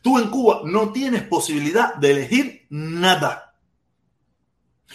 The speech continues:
Al único que tú eliges, en, eh, que tú has elegido en tu vida en Cuba, si vives en Cuba, ¿no?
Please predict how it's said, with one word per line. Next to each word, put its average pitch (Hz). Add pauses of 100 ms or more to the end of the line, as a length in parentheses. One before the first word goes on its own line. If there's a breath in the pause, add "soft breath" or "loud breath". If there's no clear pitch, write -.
(280 soft breath)
Al -
único 285
que 226
tú 277
eliges, 269
en, 196
eh, -
que 190
tú 269
has 285
elegido 233
en 190
tu 202
vida 254
en 175
Cuba, 254
si 135
vives 214
en -
Cuba, 196
¿no? -